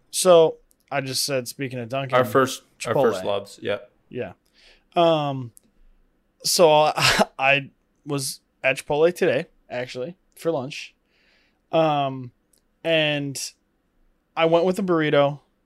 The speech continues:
Speaker 1: I've been on a bur-, big burrito kick. I know, uh, like, a few months ago, I was on a bowl kick, and now I'm back on the burrito kick, and sometimes it's good, sometimes it's bad.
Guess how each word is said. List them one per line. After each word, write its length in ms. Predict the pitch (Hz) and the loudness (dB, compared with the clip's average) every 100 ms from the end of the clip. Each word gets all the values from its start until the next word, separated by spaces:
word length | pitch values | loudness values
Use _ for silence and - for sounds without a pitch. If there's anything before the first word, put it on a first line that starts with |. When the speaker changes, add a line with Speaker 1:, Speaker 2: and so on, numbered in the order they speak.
| _ _ _ _ _ _ _ _ _ - | _ _ _ _ _ _ _ _ _ -6
Speaker 1:
I've 120 | 147 | -2
been 100 | 160 | 2
on 140 | 202 | 2
a 40 | 196 | 0
bur-, 240 | 135 147 | -2 -4
big 320 | 143 139 143 | -2 -2 -2
burrito 380 | 123 131 131 117 | -2 0 0 -2
kick. 260 | - 110 - | -6 -8 -8
I 120 | 131 | -8
know, 180 | 139 147 | -4 -2
uh, 120 | 151 - | -2 -4
like, 240 | 135 - - | -8 -8 -12
a 60 | |
few 160 | 127 185 | -6 -4
months 220 | 151 139 | -2 -2
ago, 80 | 165 | 2
I 80 | 151 | 2
was 120 | 139 | 2
on 100 | 139 | -4
a 40 | 113 | -4
bowl 300 | 117 120 131 | -2 -2 -2
kick, 340 | - 160 151 | 0 0 0
and 80 | 120 | -8
now 100 | 117 | -6
I'm 80 | 117 | -4
back 240 | 117 113 | -6 -6
on 80 | 120 | -8
the 60 | 113 | -10
burrito 320 | 110 117 117 | -10 -6 -6
kick, 260 | - 131 127 | -6 -8 -8
and 200 | 110 110 _ _ | -14 -18 _ _
sometimes 380 | - 131 135 117 | -12 -10 -8 -10
it's 100 | 104 | -10
good, 160 | 120 - | -10 -10
sometimes 280 | 107 110 104 | -12 -12 -8
it's 80 | |
bad. 200 | 135 120 | -4 -4